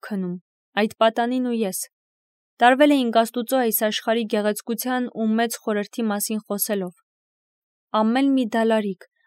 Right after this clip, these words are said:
ամեն մի բզեզ, մրջուն ու ոսկեփայլ մեղվիկ, բոլորը, բոլորը զարմանալիորեն գիտեն իրենց ուղին, առանց խելք ունենալու։ Աստվածային խորհուրդն են վկայում և իրենք իսկ անընդհատ իրագործում են խորհուրդն այն։ Ու տեսա,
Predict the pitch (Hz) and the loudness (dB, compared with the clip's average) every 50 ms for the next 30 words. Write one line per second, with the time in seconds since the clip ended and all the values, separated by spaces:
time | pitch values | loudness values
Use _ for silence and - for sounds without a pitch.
0 | _ - 214 226 233 254 269 269 262 262 254 208 220 233 214 - 220 196 185 - | _ -2 0 2 2 4 4 4 4 4 4 4 2 2 2 2 0 0 -2 -4
1 | - - 214 220 220 214 208 - 262 262 254 233 214 196 196 202 208 - - - | -4 -2 0 0 0 0 -2 -2 -2 0 0 0 -2 -2 -2 -4 -4 -2 -2 -2
2 | 226 220 - 247 247 233 226 220 220 214 214 190 190 180 - - _ _ _ - | -2 0 0 0 0 0 0 0 0 -2 -2 -4 -4 -6 -8 -14 _ _ _ -2
3 | 233 233 233 247 233 208 185 180 - _ _ - - _ - 254 247 247 269 302 | 0 2 2 2 2 0 -2 -4 -8 _ _ -20 -20 _ 2 4 4 6 6 6
4 | 302 294 240 254 302 233 233 233 247 240 247 247 247 247 240 240 247 262 262 269 | 6 4 4 4 2 2 2 2 2 0 0 0 2 2 2 2 2 2 2 0
5 | 254 - 240 226 - 247 247 247 233 208 196 185 185 185 - 196 - - 180 170 | 0 -2 -2 -2 0 0 0 0 0 -2 -2 -4 -6 -6 -8 -8 -6 -6 -6 -6
6 | 175 - _ _ _ _ _ _ _ _ _ - 214 233 247 262 269 254 - - | -8 -12 _ _ _ _ _ _ _ _ _ 2 4 4 4 2 0 -2 -4 -4
7 | - 269 254 262 262 - - 262 240 240 240 240 240 240 226 208 190 180 _ _ | -2 0 0 0 -2 -4 -4 -4 -2 -2 0 0 0 0 0 0 -2 -6 _ _
8 | _ _ _ _ _ _ _ _ _ _ - 220 240 233 - 277 262 254 269 269 | _ _ _ _ _ _ _ _ _ _ 0 0 0 2 2 0 0 2 2 2
9 | 269 269 277 269 - - 262 262 269 262 - - 262 226 214 208 196 208 196 - | 2 2 0 0 2 2 2 4 2 0 -2 -2 -2 -2 -2 -2 -2 -4 -4 0
10 | 214 214 233 254 262 262 247 226 226 220 226 220 - - - 233 220 247 262 269 | 0 0 2 2 0 0 0 0 0 0 -2 -2 -4 -6 -4 -2 0 0 0 0
11 | 262 - 240 208 - - - 214 214 214 214 220 220 254 254 247 240 220 214 208 | 0 0 -2 -4 -4 -2 -2 -2 -2 -2 -2 -2 0 0 0 0 0 0 0 0
12 | 214 202 226 220 220 - - 240 233 214 202 196 - - 208 196 196 190 - - | 0 0 0 -2 0 -2 -4 -4 -4 -4 -4 -6 -6 -6 -4 -4 -4 -6 -6 -8
13 | 208 196 185 180 185 - _ _ _ _ _ _ _ _ _ _ _ _ _ _ | -10 -8 -8 -10 -10 -14 _ _ _ _ _ _ _ _ _ _ _ _ _ _
14 | _ _ _ _ _ _ - 240 254 233 - 262 254 - - 302 | _ _ _ _ _ _ -6 -6 -2 2 2 4 4 4 4 4